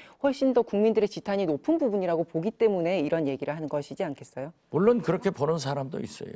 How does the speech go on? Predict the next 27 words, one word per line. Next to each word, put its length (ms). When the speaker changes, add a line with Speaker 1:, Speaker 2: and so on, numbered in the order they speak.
Speaker 1:
예. 200
Speaker 2:
그래서 280
정치인은 720
백 180
프로 200
가 80
없습니다. 420
Speaker 1:
음. 140
Speaker 2:
육십 420
프로가 360
백 220
프로인 380
거예요. 420
그렇게 240
다양한데, 880
Speaker 1:
네. 260
Speaker 2:
저는 500
강성 440
지지층의 1200
소위 380
개딸 420
수박, 640
Speaker 1:
음. 160
Speaker 2:
이런 300
것도 300
절대 300
나쁘다. 640